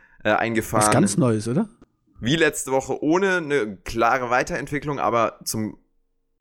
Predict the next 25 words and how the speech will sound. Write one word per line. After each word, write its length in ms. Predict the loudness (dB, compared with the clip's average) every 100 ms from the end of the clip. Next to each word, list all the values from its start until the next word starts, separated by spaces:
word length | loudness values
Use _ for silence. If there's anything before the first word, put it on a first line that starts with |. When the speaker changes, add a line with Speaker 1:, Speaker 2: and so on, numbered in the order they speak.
| 0
Speaker 1:
ja, 400 | 2 2 -2 _ -4
Verständnis 720 | -2 0 -2 -2 -4 -2 -2
nochmal 320 | -2 0 0
für 180 | 0 -4
die 180 | -4 -8
Zuschauer, 380 | -6 0 0
die 100 | 0
vielleicht 360 | -2 -2 -4 -4
nicht 160 | -6 -2
jede 160 | -2
Woche 200 | -2 -4
einschalten. 460 | -4 0 0 0 -2
Hier, 260 | 0 0
guck 140 | 0 -2
mal, 140 | -2
die 100 | 0
Viking 300 | 0 0 -2
Raiders, 280 | 0 0 0
die 120 | -2
sind 160 | -4 -4
krass, 240 | -4 -4
die 120 | -2 -2
etablieren 400 | -2 -2 -4 -6
wir. 120 | -10 _ _ _ -20 _ _ _ _ _ _ _ _ -4
Speaker 2:
Okay, 420 | -2 2 0 0